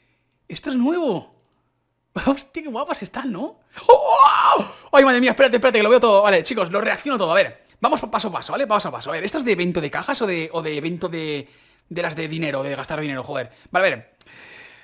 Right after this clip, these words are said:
A ver, a ver, esto es un arma mítica, principal, una metralleta. Se parece mucho a la del Escuadrón Z, pero con otro color.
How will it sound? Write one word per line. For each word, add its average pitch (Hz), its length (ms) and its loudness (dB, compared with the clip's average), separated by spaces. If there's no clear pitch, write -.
A 131 120 -8
ver, 147 160 -6
a 131 40 -8
ver, 185 200 -4
esto - 180 -14
es - 100 -12
un 160 60 -6
arma 143 400 -4
mítica, 170 640 -4
principal, 147 640 -8
una 190 120 -4
metralleta. 131 640 -8
Se - 180 -6
parece 240 340 -2
mucho 269 440 0
a - 20 0
la 226 140 2
del 202 200 0
Escuadrón 180 460 -4
Z, 226 380 -4
pero 190 120 -4
con 156 120 -4
otro 160 160 -2
color. 175 440 -2